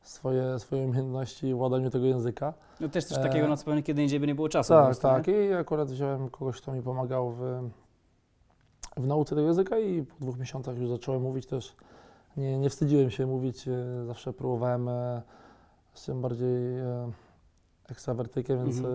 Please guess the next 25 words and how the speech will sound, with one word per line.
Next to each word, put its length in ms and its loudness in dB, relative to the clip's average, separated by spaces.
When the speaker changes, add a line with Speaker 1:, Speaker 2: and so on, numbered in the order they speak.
Speaker 1:
e, 40 -8
łatwiej 300 -2
też 200 -6
mi 80 -6
nawiązywać 460 -4
kontakt 500 -8
i, 420 -6
i 100 -4
jakoś 280 -6
próbować 560 -2
swoich 380 -2
sił, 160 -4
no 120 0
ale 140 -2
koniec 260 -2
końców, 300 -4
jak 100 -4
to 100 -6
się 120 -6
mówi, 160 -4
na 80 -4
błędach 320 -4
się 140 -8
uczysz 340 -6
i, 400 -2